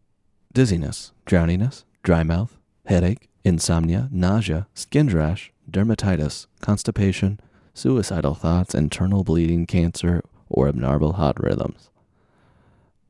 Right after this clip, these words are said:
Uh, I'll pass. I, I, I'll take the high cholesterol over dry mouth and internal bleeding. I'm good.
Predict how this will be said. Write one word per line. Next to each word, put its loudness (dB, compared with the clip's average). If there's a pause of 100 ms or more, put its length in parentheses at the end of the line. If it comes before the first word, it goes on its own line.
(140)
Uh, 0 (100)
I'll 4
pass. -2 (920)
I, 2 (1040)
I, 0
I'll 4
take -2
the -2
high 2
cholesterol 2
over 0 (580)
dry 0
mouth 2
and -2
internal 0
bleeding. -4 (640)
I'm 0
good. -2